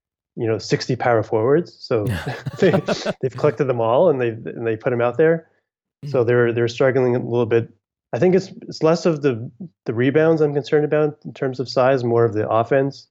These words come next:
Speaker 1: I think especially the, that Philly game, they're,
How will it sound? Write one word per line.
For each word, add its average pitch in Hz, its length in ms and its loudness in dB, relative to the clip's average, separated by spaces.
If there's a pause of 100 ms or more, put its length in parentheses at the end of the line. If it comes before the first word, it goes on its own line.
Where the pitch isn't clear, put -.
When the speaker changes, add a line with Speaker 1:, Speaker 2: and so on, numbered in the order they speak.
(800)
Speaker 1:
I 127 80 2
think 135 380 0
especially 147 440 -2
the, 123 340 2
that 113 180 0
Philly 127 220 0
game, 113 200 2
they're, 113 340 0